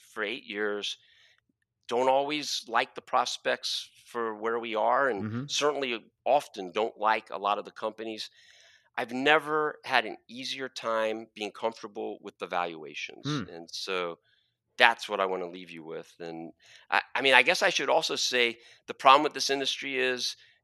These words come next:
Speaker 1: you know, you get whacked on the head and, and just out of the blue, the, the vaping crisis, the
Speaker 2: Sure.
Speaker 1: pandemic, things like that, so, you know, nothing's etched in stone, but I just feel like right now, I, I,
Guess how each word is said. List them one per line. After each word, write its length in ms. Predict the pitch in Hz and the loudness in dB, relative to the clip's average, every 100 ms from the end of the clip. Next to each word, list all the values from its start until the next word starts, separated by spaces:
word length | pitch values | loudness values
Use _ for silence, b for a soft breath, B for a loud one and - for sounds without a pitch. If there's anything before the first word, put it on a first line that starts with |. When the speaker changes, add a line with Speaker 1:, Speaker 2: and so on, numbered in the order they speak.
| _ | _
Speaker 1:
you 140 | 120 | 0
know, 120 | 110 107 _ _ | 0 0 _ _
you 100 | 104 | -6
get 180 | 117 123 | 0 2
whacked 340 | 104 113 - 120 | 4 4 4 0
on 100 | 113 | 2
the 100 | 98 | 0
head 360 | 117 117 92 | 4 4 4
and, 120 | 92 - | -4 -10
and 160 | - 104 | -8 -8
just 280 | 92 - - | -6 0 4
out 140 | 117 | 4
of 100 | 104 | 4
the 60 | 90 | -4
blue, 360 | 80 110 92 | -8 -6 -6
the, 240 | 80 82 85 | -6 -6 -6
the 120 | - | -10
vaping 420 | 85 117 117 123 110 | -2 0 0 -2 -2
crisis, 500 | 113 107 - 104 - | -2 -2 -2 -6 -8
the 100 | - | -6
Speaker 2:
Sure. 200 | 104 101 | -2 0
Speaker 1:
pandemic, 380 | 95 101 101 - _ b b _ | 0 -2 -6 -10 _ b b _
things 160 | 107 | -6
like 180 | 104 104 | -6 0
that, 260 | 214 202 - | 4 4 4
so, 260 | 151 143 - | 0 -2 -4
you 100 | 151 | -4
know, 120 | 151 | -4
nothing's 540 | 147 160 165 143 - - | -2 -4 -6 -8 -8 -6
etched 260 | 127 - - | -4 -4 -8
in 100 | 107 | -8
stone, 420 | - 107 101 98 | -4 -2 -2 -2
but 200 | 92 - b b b b _ _ _ _ - | -6 -8 b b b b _ _ _ _ 6
I 160 | 147 | 6
just 180 | 170 165 | 6 0
feel 220 | - 143 | -2 2
like 160 | 123 113 107 | 2 2 2
right 260 | 127 135 | 0 2
now, 320 | 120 120 120 - | 2 4 4 0
I, 140 | 107 - _ - | -4 -8 _ -6
I, 140 | 120 | -4